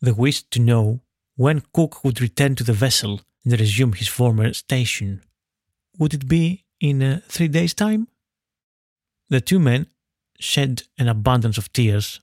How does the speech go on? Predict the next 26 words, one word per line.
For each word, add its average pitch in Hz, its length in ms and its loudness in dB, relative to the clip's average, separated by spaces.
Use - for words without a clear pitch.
at 117 120 -2
the 110 80 2
loss 107 260 0
of 101 80 -6
their 107 140 0
Erono, 104 520 0
Lieutenant 117 440 0
James 113 320 2
King 127 280 0
recorded, 104 720 -4
and 139 100 2
they 131 120 4
asked - 400 -4
what 180 260 0
he - 160 0
would 131 240 0
do 147 180 2
to 123 120 0
them 110 360 2
when 127 160 2
he 117 160 0
returned. 104 540 0
On 123 100 4
shore, 123 480 0
other 139 280 0
islanders 113 680 0